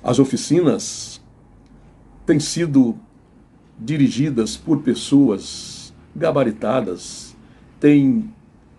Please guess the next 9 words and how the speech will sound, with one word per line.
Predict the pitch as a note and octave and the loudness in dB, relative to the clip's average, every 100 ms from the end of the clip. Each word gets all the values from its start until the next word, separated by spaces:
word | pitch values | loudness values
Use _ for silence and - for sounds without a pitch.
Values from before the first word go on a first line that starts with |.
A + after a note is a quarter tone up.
| _ - | _ -2
nos | C#3 B2+ | 2 2
ajudado | B2+ B2+ B2 B2+ A#2+ | 2 0 0 0 2
muito | B2 D3 C#3 | 2 2 2
em | |
nosso | A2 C3 C3 - | 2 2 -2 -4
crescimento | A#2 A2+ F#2+ G#2+ G#2 | -4 -4 -4 -4 -4
cristão. | - - - E2+ D2 - - - - - - - - - - - | -8 -14 -14 -14 -14 -16 -20 -20 -20 -20 -20 -20 -20 -20 -20 -8
A | G2 | -6
música, | F#2 G#2 D#3+ C3 G2+ G2 - E2 | -2 0 2 0 -2 -6 -8 -12